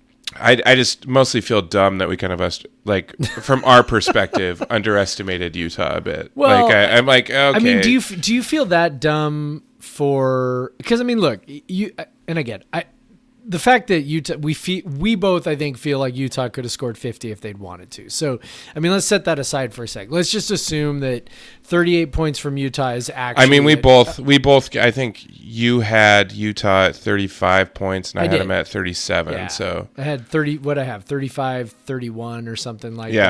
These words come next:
Speaker 2: that, right, for win. So, you know, the thirty-eight is not surprising. W-, what was surprising was the thirteen. I mean, do you, do you feel foolish for putting so much stock in the offense going into that? 'Cause I
Speaker 1: I,
Speaker 2: don't,
Speaker 1: I,
Speaker 2: but
Speaker 1: uh, I, I, I,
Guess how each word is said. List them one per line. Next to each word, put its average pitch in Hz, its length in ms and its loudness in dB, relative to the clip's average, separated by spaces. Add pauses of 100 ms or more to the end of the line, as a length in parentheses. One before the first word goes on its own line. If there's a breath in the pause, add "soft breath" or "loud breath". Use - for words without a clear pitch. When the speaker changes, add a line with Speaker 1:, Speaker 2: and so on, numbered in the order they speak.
Speaker 2:
that, 107 100 -12
right, 113 320 -16
for 120 160 -12
win. 113 140 -12 (360 loud breath)
So, 170 520 0
you 202 260 -4
know, 156 120 0
the 151 120 -4
thirty-eight 170 540 0
is 131 160 -6
not 131 200 -6
surprising. 101 580 -12 (440 soft breath)
W-, 165 160 -10
what 170 260 0
was 220 280 2
surprising 156 480 0
was 123 160 -8
the 120 80 -10
thirteen. 135 400 -4
I 127 60 -16
mean, 147 180 -6
do 147 100 -6
you, 170 140 -4
do 147 160 -10
you 175 60 -4
feel 175 240 -2
foolish 196 580 -4
for 165 180 -6
putting 151 360 -6
so 139 240 -6
much 135 220 -6
stock 127 440 -6
in 120 80 -10
the 113 120 -10
offense 101 720 -14
going 135 200 -6
into 135 140 -10
that? 135 100 -16
'Cause 208 200 -4
I 254 160 4
Speaker 1:
I, 123 220 8
Speaker 2:
don't, 98 360 -10
Speaker 1:
I, 123 260 4
Speaker 2:
but 151 200 2
Speaker 1:
uh, 156 400 4 (180)
I, 131 240 4
I, 143 340 4
I, 135 600 4